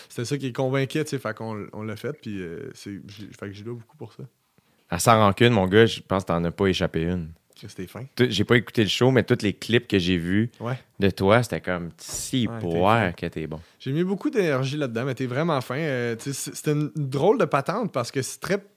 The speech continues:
Speaker 1: personnel, parce que tu parles d'un groupe de gens en particulier, puis tu veux leur plaire à eux, puis tu veux faire rire les gens qui écoutent. Fait que tu veux pas tomber dans un cliché de, tu sais, c'est,
Speaker 2: Ouais.
Speaker 1: fait que,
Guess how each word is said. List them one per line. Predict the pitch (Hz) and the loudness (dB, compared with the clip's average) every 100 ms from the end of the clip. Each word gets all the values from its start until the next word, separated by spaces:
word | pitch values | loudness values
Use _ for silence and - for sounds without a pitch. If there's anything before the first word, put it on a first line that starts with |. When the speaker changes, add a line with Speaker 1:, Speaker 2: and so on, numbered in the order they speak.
| _ _ _ | _ _ _
Speaker 1:
personnel, | - 165 - - 139 135 165 180 | -6 -6 -6 -6 -4 -2 -2 -4
parce | 131 117 | -4 -6
que | - 131 | -4 -6
tu | 127 - _ _ _ - | -6 -16 _ _ _ -4
parles | 143 139 | 0 2
d'un | 135 127 | 0 -2
groupe | 131 131 175 | -2 2 2
de | 139 127 | 2 0
gens | 117 143 165 135 | 0 -2 -2 -2
en | 117 | -4
particulier, | 120 - - 135 190 | -6 -8 -6 -2 -2
puis | - | -4
tu | - 127 | -12 -2
veux | 170 | 2
leur | 170 - | 2 0
plaire | - 135 165 143 | -2 0 2 2
à | 123 - | -2 0
eux, | 170 277 - _ _ - - _ _ _ _ | -2 -2 -12 _ _ -20 -20 _ _ _ _
puis | - - | -16 -10
tu | 135 | 0
veux | 156 | 2
faire | 175 175 151 147 | 4 4 6 4
rire | 127 151 185 165 | 2 4 6 6
les | 139 127 | 2 2
gens | 147 170 | 2 0
qui | - | -2
écoutent. | 139 175 175 - | -2 2 2 2
Fait | 117 | -6
que | 107 | -4
tu | 147 | -6
veux | |
pas | 147 330 | -4 0
tomber | 180 160 175 | 0 4 4
dans | 165 | 4
un | 131 | 0
cliché | 151 151 139 - 156 165 | 0 0 2 2 2 2
de, | 151 127 123 120 80 67 | 0 -2 -2 -4 -6 -8
tu | 127 151 | -8 -8
sais, | |
c'est, | 131 - | -4 0
Speaker 2:
Ouais. | 90 87 - - _ | 0 0 -6 -20 _
Speaker 1:
fait | 127 | -4
que, | 120 | -4